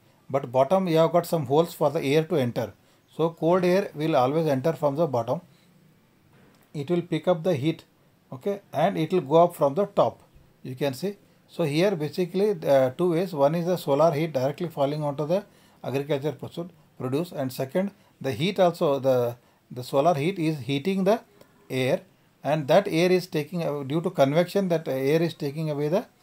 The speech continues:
heat from this agriculture, uh, produce, and it is drying the, uh, produce like chilies, raisins, okay, dry fruits, and it is going from the top. So it is a very simple device with a transparent co-, inclined,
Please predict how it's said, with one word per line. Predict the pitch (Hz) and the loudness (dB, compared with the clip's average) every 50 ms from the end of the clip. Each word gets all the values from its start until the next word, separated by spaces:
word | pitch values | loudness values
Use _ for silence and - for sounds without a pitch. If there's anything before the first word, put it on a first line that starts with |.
| _ _ _ _ _ _ _ _ _ | _ _ _ _ _ _ _ _ _
heat | _ - 151 185 190 | _ -2 -2 -2 -2
from | - - 156 151 151 156 | 0 0 2 2 2 0
this | 190 180 | -2 -2
agriculture, | 180 143 131 143 147 - 160 147 - - 160 151 139 | 0 0 0 -2 -2 -4 -4 -4 0 0 0 0 0
uh, | 139 | -2
produce, | 123 123 135 127 123 139 165 175 - - _ _ _ _ _ _ _ _ _ _ | -4 -4 -6 -6 -4 -4 -4 -4 -8 -14 _ _ _ _ _ _ _ _ _ _
and | - 123 165 220 220 - _ _ _ _ _ - | -6 -4 -4 -4 -6 -10 _ _ _ _ _ -16
it | 135 123 170 | -16 -6 -4
is | 175 180 175 - | -4 -4 -4 -8
drying | 165 131 120 131 123 143 160 170 156 | -12 -6 -2 2 2 2 2 0 0
the, | 170 214 254 - _ _ _ _ _ _ _ _ _ _ _ _ _ _ _ _ - | 0 0 -2 -4 _ _ _ _ _ _ _ _ _ _ _ _ _ _ _ _ -16
uh, | 156 123 117 117 117 113 110 107 107 | -12 -10 -10 -10 -10 -10 -10 -12 -8
produce | - 139 131 147 143 131 | -6 -4 -4 -4 -4 -2
like | 143 131 123 - | -2 -2 -2 -2
chilies, | - 139 131 131 135 135 131 131 127 127 - - | -4 -4 -2 -2 -2 -2 -2 -2 -4 -6 -10 -8
raisins, | - 131 123 123 120 120 131 131 127 127 127 - - - _ _ _ _ _ _ _ - | -6 -4 -2 -2 -2 -2 -4 -4 -4 -6 -8 -12 -18 -20 _ _ _ _ _ _ _ -18
okay, | 123 147 165 143 | -8 -4 -4 -4
dry | 113 120 123 123 | -2 0 -2 -2
fruits, | 120 - 139 151 - - | -2 -4 -8 -10 -10 -8
and | - 135 131 135 | -6 -4 -2 -2
it | 135 123 143 | -4 -4 -6
is | 143 131 | -6 -4
going | 123 127 135 131 | -4 -4 -4 -6
from | - 117 110 120 | -6 -10 -8 -6
the | 180 190 | -8 -6
top. | 190 131 104 104 - _ _ _ _ _ _ _ _ _ _ _ _ _ _ _ _ _ _ _ _ _ _ _ _ _ _ _ - _ _ _ - _ _ _ | -6 -8 -10 -10 -12 _ _ _ _ _ _ _ _ _ _ _ _ _ _ _ _ _ _ _ _ _ _ _ _ _ _ _ -20 _ _ _ -20 _ _ _
So | - - 165 180 190 185 - _ _ _ _ - | -8 -4 -4 -4 -4 -4 -10 _ _ _ _ -10
it | 143 | -6
is | 165 180 | -4 0
a | 165 | 2
very | 160 180 214 | 4 2 2
simple | 208 - 190 165 165 185 175 | 2 0 -2 0 0 0 0
device | 156 160 147 160 190 175 185 | 2 2 2 2 2 0 -2
with | 165 139 139 143 | -6 -6 -4 -2
a | 160 131 | -4 -2
transparent | - 139 127 127 123 - 156 143 147 147 143 - | 0 -2 -2 -2 -4 -6 -4 -4 -4 -4 -6 -8
co-, | 175 143 | -6 -6
inclined, | 139 123 - 143 143 143 143 135 127 | -6 -6 -6 -4 -4 -2 -2 -4 -8